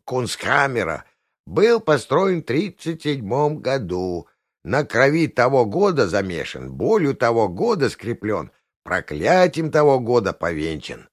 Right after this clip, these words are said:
Сложен руками смертников, записанных как враги народа, жертвами безвинными защищён. Зодчий, архитектор по-современному,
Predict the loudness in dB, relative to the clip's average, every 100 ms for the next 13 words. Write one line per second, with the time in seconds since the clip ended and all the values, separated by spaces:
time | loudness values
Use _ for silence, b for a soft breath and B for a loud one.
0 | _ _ _ _ _ 2 6 6 4 0
1 | 0 -2 0 0 2 -2 -4 -4 -2 -2
2 | -4 -10 -8 -8 -8 -8 -4 -4 -4 -6
3 | -6 -8 -2 -4 -4 _ -8 -4 -2 -4
4 | -6 -2 0 2 0 -2 -4 -10 -14 _
5 | _ 0 4 4 2 0 0 -2 -2 -2
6 | -2 -2 -4 -4 -4 -2 -2 -4 -6 -6
7 | 0 2 2 -2 -8 _ _ _ _ _
8 | _ _ _ _ _ _ _ 0 4 4
9 | 2 -4 -6 -6 -6 -6 -4 -4 2 2
10 | 2 -8 -10 -12 -6 -4 -2 -2 -2 -4
11 | -8 -12